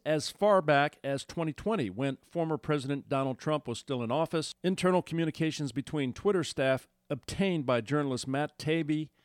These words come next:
Friday reveal. Matt Taibbi, after J six internal slacks show Twitter executive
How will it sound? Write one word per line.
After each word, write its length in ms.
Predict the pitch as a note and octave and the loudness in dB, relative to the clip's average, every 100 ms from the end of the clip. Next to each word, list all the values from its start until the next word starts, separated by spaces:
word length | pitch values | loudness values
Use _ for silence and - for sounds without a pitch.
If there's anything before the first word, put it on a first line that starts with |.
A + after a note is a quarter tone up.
| _ _ | _ _
Friday 600 | _ - C#3 C3 B2 B2 | _ 2 4 4 4 0
reveal. 640 | A#2+ B2+ A2+ C3 G2 D2 _ _ _ _ _ | 2 2 4 4 2 -4 _ _ _ _ _
Matt 280 | C#3+ D#3+ - | 0 0 -2
Taibbi, 600 | - D3+ D3+ C#3 G#2+ F2 - _ _ | 0 2 4 2 -2 -6 -10 _ _
after 440 | C#3+ F3 E3 C#3+ - B2 | -2 0 2 0 -2 -12
J 300 | A2 D#3 F3 | 0 4 4
six 420 | - - F3 - | 2 0 0 0
internal 440 | - F3 E3+ F3+ D3+ | -6 -6 -4 -2 -2
slacks 920 | - - D#3+ F3 D3 C#3+ - - - _ _ _ | -4 -4 0 2 0 -2 -10 -12 -14 _ _ _
show 720 | - - F#3 D#3+ B2+ C#3+ - _ | -12 2 6 6 4 0 -6 _
Twitter 460 | - G3 E3+ D#3 - | 2 4 4 2 -2
executive 600 | C#3+ A#2 C#3 - C3+ | -6 0 -2 0 -2